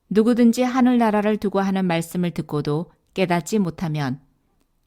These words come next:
악한 자가 와서 그 마음에 뿌려진 것을 빼앗아 간다. 길가에 뿌린 씨는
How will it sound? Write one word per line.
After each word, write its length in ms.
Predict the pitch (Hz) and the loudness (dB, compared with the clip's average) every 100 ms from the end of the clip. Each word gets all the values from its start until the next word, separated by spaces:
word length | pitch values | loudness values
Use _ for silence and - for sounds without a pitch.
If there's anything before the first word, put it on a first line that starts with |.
| - | -4
악한 380 | 185 - 233 226 | -2 2 4 4
자가 260 | 220 214 | 2 0
와서 480 | 190 151 - 151 160 _ _ - | 0 -2 -4 -6 -6 _ _ 0
그 120 | 226 | 4
마음에 460 | 226 190 185 202 | 4 4 4 2
뿌려진 500 | 226 240 220 214 220 | 0 0 2 2 0
것을 320 | 202 185 208 208 | 0 -2 -2 -2
빼앗아 420 | 220 196 196 202 | -2 -2 -2 -6
간다. 500 | 196 147 143 123 - _ _ _ _ _ _ _ - | -4 -4 -2 -6 -8 _ _ _ _ _ _ _ -2
길가에 440 | 226 220 226 226 | 0 2 4 2
뿌린 300 | 240 196 196 | 2 0 0
씨는 420 | 190 175 160 170 | 0 -2 -2 -2